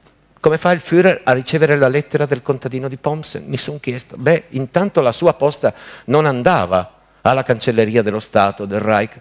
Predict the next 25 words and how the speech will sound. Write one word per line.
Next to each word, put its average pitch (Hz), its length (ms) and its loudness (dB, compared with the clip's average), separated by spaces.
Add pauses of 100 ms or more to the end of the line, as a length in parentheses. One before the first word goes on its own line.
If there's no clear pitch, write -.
Ce 165 140 -2
n'era 180 200 2
una 185 200 0
sua, 147 260 -4
personale, 123 680 -2
accanto, 98 500 -4
la 113 100 0
cancelleria 139 560 -2
del 131 120 -2
Führer. 123 460 -4 (920)
Lì 135 680 0
chi 170 140 0
ci - 140 -4
lavora? 87 400 -2 (560)
Oh, 104 440 0
un 104 160 -10
gruppo 147 360 -4
di 110 100 -8
giovanotti, 117 540 -4
età 101 180 -2
media 113 320 -2
trenta 107 380 -4
anni, 120 280 -8 (1600)
in 101 180 -4
carriera. 87 720 -4